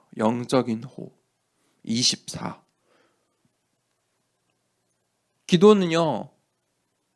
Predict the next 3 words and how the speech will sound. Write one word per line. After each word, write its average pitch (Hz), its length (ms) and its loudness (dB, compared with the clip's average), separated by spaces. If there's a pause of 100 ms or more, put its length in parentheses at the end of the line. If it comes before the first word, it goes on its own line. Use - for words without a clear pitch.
(200)
호흡을 208 500 6
하면요, 139 640 2 (120)
어때요? 120 680 2